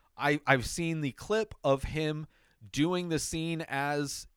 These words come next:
you know, King Richard, where he tells off a reporter that's interviewing one of his daughters.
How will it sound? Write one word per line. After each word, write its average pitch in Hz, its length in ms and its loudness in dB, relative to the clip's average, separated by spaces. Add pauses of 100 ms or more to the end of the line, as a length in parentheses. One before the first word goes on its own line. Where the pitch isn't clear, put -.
(400)
you 139 140 -2
know, 127 140 2
King 165 260 -2
Richard, 151 540 -2 (240)
where 123 240 4
he 120 180 -6
tells 135 420 2
off 131 440 2
a 123 80 -2
reporter 127 580 -2
that's 117 220 -2
interviewing 117 560 -4
one 107 100 -4
of 101 80 -6
his 95 140 -6
daughters. 156 500 -2